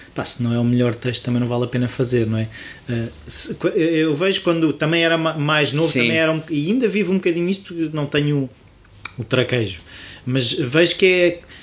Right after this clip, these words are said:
Speaker 1: é a frustração de, "Epá, se não vai ser o melhor, mais vale não
Speaker 2: Pois.
Speaker 1: fazer."
Speaker 2: Pois. E, aliás, e há pessoas que dizem isso, "E se não for o melhor,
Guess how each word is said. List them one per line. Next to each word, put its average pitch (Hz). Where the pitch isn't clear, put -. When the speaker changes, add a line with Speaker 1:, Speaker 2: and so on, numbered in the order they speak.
Speaker 1:
é 143
a -
frustração 170
de, 139
"Epá, 170
se -
não 160
vai 160
ser 170
o 160
melhor, 165
mais 170
vale 165
não 175
Speaker 2:
Pois. 127
Speaker 1:
fazer." 143
Speaker 2:
Pois. 92
E, 151
aliás, 156
e 120
há 113
pessoas 165
que -
dizem 226
isso, 101
"E 92
se -
não 131
for 185
o 160
melhor, 160